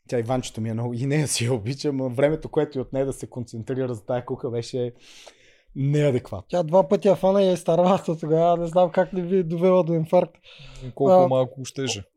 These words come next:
Speaker 2: Обаче за Коко, само да те питам, а, при него някак си личи, че той не иска по никакъв начин да е в конфронтация с когото и да било.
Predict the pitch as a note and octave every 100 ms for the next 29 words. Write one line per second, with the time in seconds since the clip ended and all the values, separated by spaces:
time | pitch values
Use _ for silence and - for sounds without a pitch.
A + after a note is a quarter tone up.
0 | A3+ G3+ E3+ G3 A#3 G#3 G3+ - G#3 A#3
1 | A3+ G#3 G#3 G#3+ G#3 F#3+ E3 G3 G#3+ G3+
2 | - F#3 F3+ E3 F3+ G3+ B3 A#3 A#3 A#3
3 | - G#3 F#3+ A#3 A3 F#3+ G#3 G#3+ G#3 G#3
4 | - A3 G3+ E3+ F#3 F#3 A#3 - A3 F3+
5 | G3+ G#3 G#3 F#3 F3 - E3+ E3+ D#3 G3
6 | G3 E3+ - D#3 F3+ F3 D#3 D#3+